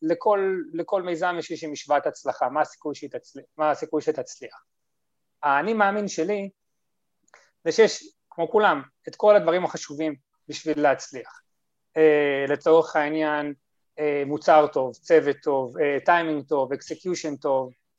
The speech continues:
מחיר, הכל טוב, אתה יכול לשלוט בכל הפרמטרים האלה ככל שתלמד יותר, ותשקיע יותר, ותהיה יותר על זה,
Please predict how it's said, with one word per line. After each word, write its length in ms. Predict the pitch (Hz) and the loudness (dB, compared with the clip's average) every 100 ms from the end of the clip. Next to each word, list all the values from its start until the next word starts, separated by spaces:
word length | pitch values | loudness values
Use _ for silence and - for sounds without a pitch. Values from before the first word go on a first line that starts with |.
| _ | _
מחיר, 260 | 147 - 180 - | -8 -2 -2 0
הכל 260 | - 220 196 | 0 2 2
טוב, 380 | 226 226 214 196 - _ | 2 2 2 -6 -20 _
אתה 100 | 156 | 0
יכול 180 | 147 208 | 4 4
לשלוט 200 | 190 180 | 4 0
בכל 240 | 170 185 | 2 0
הפרמטרים 540 | 175 156 160 185 185 180 | 4 4 4 0 -4 -2
האלה 140 | 175 | -4
ככל 240 | 160 - | -2 -2
שתלמד 440 | 160 165 143 170 180 | -2 -2 -4 -4 -4
יותר, 340 | 180 190 190 185 _ _ _ | -6 -2 -2 -2 _ _ _
ותשקיע 400 | 139 131 - - | -12 -10 -6 0
יותר, 400 | 175 170 170 170 147 | 2 2 4 2 2
ותהיה 200 | 139 151 | 0 -2
יותר 300 | 147 156 151 | 0 0 2
על 200 | 180 180 | 0 0
זה, 240 | 175 190 | -4 -8